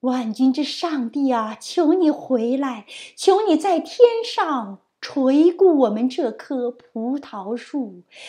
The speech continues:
这棵你亲手栽种和培育的葡萄树。这树被砍倒，被焚烧，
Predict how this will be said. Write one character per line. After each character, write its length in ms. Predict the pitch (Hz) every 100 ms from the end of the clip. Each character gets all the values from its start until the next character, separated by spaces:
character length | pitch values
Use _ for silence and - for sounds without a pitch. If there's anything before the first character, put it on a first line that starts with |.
| -
这 220 | - 285
棵 220 | 240 311 311
你 180 | 240
亲 480 | 214 - - 415 403
手 340 | - - 226 175
栽 400 | - 277 262 254
种 360 | 285 220 175 _ _ _ _
和 280 | - 233 214 -
培 340 | - 214 190
育 340 | 220 262 262
的 340 | 240 175 - - _ _
葡 480 | _ 202 190 226 240
萄 440 | - 190 - 196
树。 500 | - - 254 214 185 _ _ _ _ _ _ _ _ _ _ _ _ _ _ _ _ _
这 200 | - 302
树 380 | 220 - 294 240
被 240 | 220 339 -
砍 500 | - - 208 226 277
倒， 460 | 240 - - _ _ _ _ _ _
被 180 | 294 226
焚 440 | - - 190 190
烧， 440 | 208 - 226 202